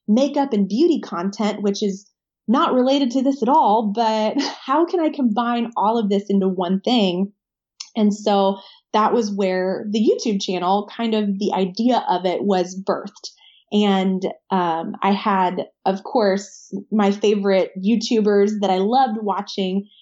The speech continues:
but that was really all I had to go off of. And yeah, so it just, this idea kind of lingered for, I would say,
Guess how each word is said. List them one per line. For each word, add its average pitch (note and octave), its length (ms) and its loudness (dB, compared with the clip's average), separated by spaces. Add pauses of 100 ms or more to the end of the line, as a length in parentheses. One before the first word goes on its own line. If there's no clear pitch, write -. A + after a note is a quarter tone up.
(280)
but B3 140 -2
that D#4+ 160 2
was F#4 160 2
really C#4 240 0
all A#3+ 220 0
I B3+ 60 4
had A#3+ 260 0
to G3 120 -2
go A3 300 0
off G3+ 280 -2
of. D3+ 320 0 (480)
And F#3+ 720 2 (260)
yeah, B3+ 380 2
so A#3+ 260 0
it G#3 200 0
just, A3+ 400 -2
this A3+ 260 0
idea G3+ 720 0 (100)
kind F4+ 160 2
of C4+ 80 2
lingered G#3+ 600 0 (140)
for, G#3+ 420 0
I A3+ 100 2
would A4 140 2
say, - 120 -2